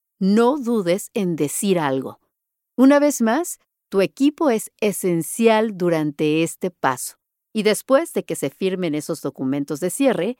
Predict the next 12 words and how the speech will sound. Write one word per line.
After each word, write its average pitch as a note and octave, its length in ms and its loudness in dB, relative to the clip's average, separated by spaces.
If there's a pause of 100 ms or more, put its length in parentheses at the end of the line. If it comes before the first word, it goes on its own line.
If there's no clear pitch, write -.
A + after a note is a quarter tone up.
(340)
te G#3 200 6
has G3+ 240 4
graduado B3 580 2
oficialmente B3+ 1200 2
de F#3+ 120 2
comprador F3 760 0
de E3 180 -2
vivienda C4 800 0
a D#3 60 0
propietario F#3 800 2
de F#3 100 2
vivienda. D#3 540 0